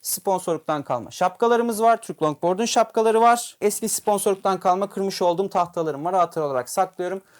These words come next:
Burada bir tane tırağımız var. Muhtemelen diğer çiftin bunu kaybettiğimiz için böyle bir tasarım yaptık. Odanın en baş köşesinde Atatürk'ün fotoğrafı var. "Ne mutlu Türk'üm." diyenin sözünden etkilenerek Türk Longboard'un ismini bulmuştum. Özgürcan Öney bu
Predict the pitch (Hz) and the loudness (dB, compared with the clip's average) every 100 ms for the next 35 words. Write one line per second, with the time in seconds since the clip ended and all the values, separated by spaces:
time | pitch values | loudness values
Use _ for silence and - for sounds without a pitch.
0 | _ 202 196 202 208 190 185 196 180 180 | _ -6 -2 -4 -2 -2 0 -4 -2 -2
1 | 175 151 147 180 190 208 202 196 196 160 | -2 -4 -4 -4 -6 -6 -4 -4 -6 -8
2 | 190 208 185 - - 190 190 185 190 180 | 0 2 2 -4 -10 -8 -4 0 0 0
3 | 170 185 165 - 190 175 165 170 190 170 | -6 -8 -8 -10 -6 -4 -4 -6 -8 -6
4 | 165 139 117 - 208 - - 175 180 185 | -6 -6 -8 -6 -8 -8 -4 -2 -2 -2
5 | 180 185 170 160 - 143 147 - 165 214 | -4 -4 -2 -2 -4 -10 -10 -10 -6 -4
6 | 202 160 139 139 131 127 131 123 117 131 | -4 -6 -8 -10 -12 -10 -6 -8 -8 -4
7 | 190 262 - _ _ _ _ 156 226 254 | -2 -2 -6 _ _ _ _ -4 -2 0
8 | 254 247 - 277 247 220 214 214 208 190 | -2 -4 -4 -6 -4 0 0 0 -2 -4
9 | 208 202 196 196 196 202 170 - 151 - | -4 -6 -8 -6 -4 -2 -4 -6 -10 -6
10 | 143 131 123 123 123 120 - 120 113 113 | -8 -6 -6 -6 -6 -10 -10 -10 -10 -10
11 | 110 - 107 - - 196 190 208 220 220 | -12 -14 -18 -6 0 0 0 2 2 4
12 | 196 208 208 170 160 | 2 2 2 4 2